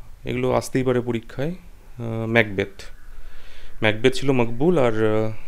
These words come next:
ওমকারা ছিল হচ্ছে ওথেলো। তো এগুলো একটুখানি তোমরা লিখে নিতে পারো, পরে, পরের পরীক্ষাতে এগুলো আসতেই পারে, যেহেতু এগুলো হিস্টোরিক্যাল একটা নভেল বা ড্রামাকে নিয়ে আর কি একটা নতুন এক্সপেরিমেন্ট এগুলো। আচ্ছা, এরপরে হচ্ছে কি না,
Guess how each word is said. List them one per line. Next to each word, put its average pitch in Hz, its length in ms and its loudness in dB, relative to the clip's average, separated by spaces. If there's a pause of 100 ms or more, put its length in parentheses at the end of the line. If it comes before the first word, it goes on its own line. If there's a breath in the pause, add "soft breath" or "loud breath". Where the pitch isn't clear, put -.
(180 soft breath)
ওমকারা 120 500 2
ছিল 123 220 0
হচ্ছে 123 440 0 (160)
ওথেলো। 104 400 0 (920 soft breath)
তো 117 80 4
এগুলো 117 140 4
একটুখানি 123 300 2
তোমরা 143 260 4
লিখে 127 220 4
নিতে 107 200 4
পারো, 98 260 0 (420)
পরে, 113 240 4
পরের 117 200 6
পরীক্ষাতে 113 360 2
এগুলো 113 160 2
আসতেই 107 300 2
পারে, 95 240 2
যেহেতু 107 320 2
এগুলো 120 300 2 (500 loud breath)
হিস্টোরিক্যাল 156 560 6
একটা 147 220 4
নভেল 123 360 4
বা 117 320 6
ড্রামাকে 117 420 4
নিয়ে 117 220 4
আর 110 100 2
কি 123 220 -2
একটা 165 280 0
নতুন 120 340 2
এক্সপেরিমেন্ট 98 640 4
এগুলো। 98 240 -2 (2000 loud breath)
আচ্ছা, 110 260 -4 (200)
এরপরে 131 480 4
হচ্ছে 139 260 0
কি 147 160 0
না, 147 200 2